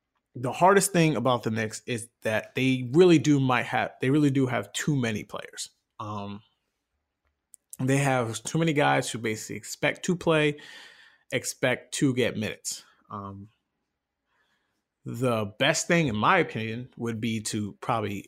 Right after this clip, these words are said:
offload some of these players before the season starts, before you can kinda see a problem and get rid of it before you have it. Um, the candidates I would give, while it might be a little hard, is I would try to trade, um,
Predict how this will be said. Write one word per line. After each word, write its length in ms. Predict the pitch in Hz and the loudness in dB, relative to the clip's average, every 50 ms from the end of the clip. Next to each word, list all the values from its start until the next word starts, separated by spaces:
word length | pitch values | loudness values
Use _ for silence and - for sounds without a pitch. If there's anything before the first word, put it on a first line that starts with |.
| _ _ | _ _
offload 580 | - 127 123 - - - 127 147 160 170 175 170 | -4 -4 -4 -4 -4 -2 2 4 4 4 4 4
some 120 | - 180 | 2 0
of 60 | 170 170 | 0 0
these 120 | 170 165 | 0 0
players 300 | - - 165 165 170 160 | 0 2 4 4 4 2
before 240 | 147 - - 170 156 | 0 -4 -2 0 0
the 80 | 147 | 0
season 300 | 143 - 165 160 147 139 | 0 0 0 -2 -2 -2
starts, 320 | 135 - 151 156 170 175 - | -4 0 2 2 2 2 -2
before 400 | - 123 - - 143 131 131 127 | -6 -10 -4 0 2 2 2 2
you 120 | 123 120 | 0 -2
can 300 | - - 117 110 110 110 - - | -4 -4 -4 -4 -6 -8 -10 -4
kinda 200 | - 143 127 117 | -2 -2 -2 0
see 240 | - - - 147 143 | -2 -2 0 2 2
a 60 | 139 135 | 0 0
problem 520 | - 147 139 139 139 143 147 147 151 151 _ _ _ _ _ _ _ _ _ _ _ _ | 2 2 2 4 4 2 0 -2 -4 -6 _ _ _ _ _ _ _ _ _ _ _ _
and 140 | - 110 110 | -4 -4 0
get 200 | 123 127 - - | 0 0 0 0
rid 160 | 113 131 131 | -2 0 0
of 120 | 139 131 139 | 2 2 2
it 160 | 135 139 - | 0 0 -2
before 240 | 131 - - 135 127 | -10 -6 -2 -2 -2
you 100 | 117 113 | -2 -2
have 240 | 107 123 131 139 160 | 0 0 0 2 2
it. 160 | 160 - - _ _ _ _ _ _ _ - | 0 -2 -4 _ _ _ _ _ _ _ -16
Um, 280 | 101 95 92 92 95 107 117 | -14 -12 -12 -12 -14 -16 -12
the 80 | - 101 | -12 -10
candidates 540 | - - - 165 160 160 156 151 143 147 - - | -8 -2 0 2 2 2 2 2 0 0 -2 -2
I 140 | 127 131 | 0 2
would 160 | 135 135 139 127 | 2 2 0 2
give, 480 | 135 135 135 147 147 143 - - - _ _ _ _ _ _ _ _ _ _ _ _ _ _ - | 2 4 4 4 2 -2 -10 -18 -20 _ _ _ _ _ _ _ _ _ _ _ _ _ _ -6
while 300 | 120 123 120 117 117 113 | -2 0 2 2 2 0
it 100 | 101 110 | 0 -2
might 160 | 123 123 - | -4 -4 -2
be 80 | 113 | -2
a 40 | 107 | -2
little 140 | 113 110 95 | -2 -2 -4
hard, 460 | - - - 127 127 127 135 135 123 | -4 0 2 2 4 4 4 4 2
is 180 | 107 101 - - - - - - - _ _ _ - - | 0 -2 -2 -8 -14 -20 -20 -20 -20 _ _ _ -4 -2
I 60 | 135 | 0
would 140 | 131 127 120 | 0 0 -2
try 180 | - - 135 | 0 0 0
to 80 | 123 113 | 0 0
trade, 640 | - - - - 131 127 127 127 123 120 120 120 107 - _ _ _ _ _ | -4 -4 -2 0 0 0 2 0 0 0 -2 -4 -8 -16 _ _ _ _ _
um, 540 | - 110 104 101 98 98 98 95 95 110 110 | -12 -10 -8 -8 -8 -8 -10 -10 -12 -14 -18